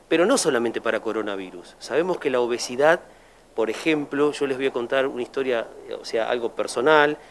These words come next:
Eh, cuando fue la epidemia de N uno H uno, eh, de gripe, yo era residente de clínica y, y veía cómo, eh, los pacientes obesos los internábamos con buen estado general,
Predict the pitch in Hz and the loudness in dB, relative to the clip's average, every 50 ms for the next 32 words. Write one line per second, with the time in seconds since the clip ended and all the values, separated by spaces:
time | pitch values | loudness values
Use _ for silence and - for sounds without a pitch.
0 | - - - - - 107 104 107 104 107 101 101 - - - - _ - - 120 | -20 -20 -20 -14 -10 -8 -6 -6 -6 -8 -8 -10 -16 -18 -20 -20 _ -8 -6 -6
1 | 110 110 107 - - 143 147 156 156 156 151 147 139 123 110 113 113 110 - 110 | -4 -4 -6 -6 -2 2 4 4 6 6 6 6 4 4 2 -2 -4 -4 -4 -4
2 | 113 127 135 131 131 127 120 113 110 117 120 117 117 120 117 120 120 123 123 127 | -2 -2 -2 0 -2 0 0 0 0 -2 -2 -2 -2 -2 -2 -2 0 0 -2 -2
3 | - - - 117 120 156 175 165 139 131 131 147 170 - - - - - - - | -4 -2 -2 -2 0 0 0 0 0 0 0 0 0 -2 -8 -20 -20 -20 -20 -20
4 | _ _ _ - 95 107 104 104 101 98 98 95 98 98 95 95 - - - 101 | _ _ _ -10 -6 -4 -4 -4 -4 -4 -6 -6 -8 -8 -10 -12 -12 -12 -10 -8
5 | 104 120 151 170 156 - - 135 147 165 156 - 127 139 135 131 123 117 117 - | -6 -4 -4 -4 -4 -2 0 0 0 0 -2 -2 -2 0 2 0 0 0 -2 -4
6 | - - 120 131 156 156 143 131 127 - 120 117 117 113 - 160 165 147 127 123 | -4 -4 0 4 6 6 4 4 2 -2 -2 -2 -2 -2 -2 -4 -2 -2 -2 -2
7 | 123 - - 131 151 165 - - - - - - - - _ _ - 131 131 127 | -4 -2 0 -2 -2 -2 -4 -12 -20 -20 -20 -20 -20 -20 _ _ -6 -4 -2 -2
8 | 120 117 117 113 113 117 - - 123 117 113 120 120 135 180 196 170 151 147 147 | -2 -2 -2 -4 -6 -6 -8 -8 -8 -4 -2 0 2 2 2 4 4 4 4 2
9 | - - - 175 165 143 123 123 135 151 - - - - _ - - 113 110 107 | 0 2 4 4 4 4 2 0 -2 -2 -4 -12 -20 -20 _ -6 -4 -2 -2 -2
10 | 107 107 101 101 101 120 - - - 117 - - 156 160 160 175 - - 151 135 | -2 -4 -6 -6 -6 -8 -8 -6 -6 -6 -4 -4 -4 -4 -4 -4 -6 -6 -6 -4
11 | 131 180 190 - - - 131 135 156 - - - - - - - _ - 107 113 | 0 0 0 0 0 -4 -4 -4 -6 -6 -10 -20 -20 -20 -20 -20 _ -8 -8 -6
12 | - - 120 117 113 123 120 120 156 202 202 170 147 135 135 143 - - - 110 | -6 -4 -6 -4 -2 -2 0 2 4 4 6 6 4 4 2 -2 -6 -4 -4 -4
13 | 107 104 107 110 120 131 135 120 - - 143 135 123 - - 113 107 110 127 175 | -4 -4 -4 -4 -4 -4 -4 -4 -6 -4 -2 -2 -2 -2 -4 -4 -2 2 4 6
14 | 190 175 160 156 156 160 165 | 6 6 6 6 4 2 -2